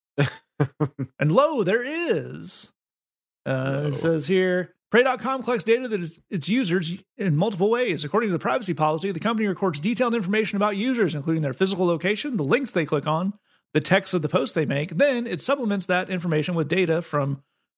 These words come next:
Speaker 2: quote, third parties, such as data analytics providers and data brokers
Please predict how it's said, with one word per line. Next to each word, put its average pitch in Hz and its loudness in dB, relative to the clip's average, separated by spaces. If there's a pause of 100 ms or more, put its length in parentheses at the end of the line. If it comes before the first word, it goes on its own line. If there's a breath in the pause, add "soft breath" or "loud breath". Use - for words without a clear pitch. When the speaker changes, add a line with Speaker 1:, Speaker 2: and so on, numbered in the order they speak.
Speaker 2:
quote, 160 4
third 240 -2
parties, 170 0
such 151 0
as 139 -4
data 175 2
analytics 180 -2
providers 190 0
and 143 -2
data 147 0
brokers 165 -2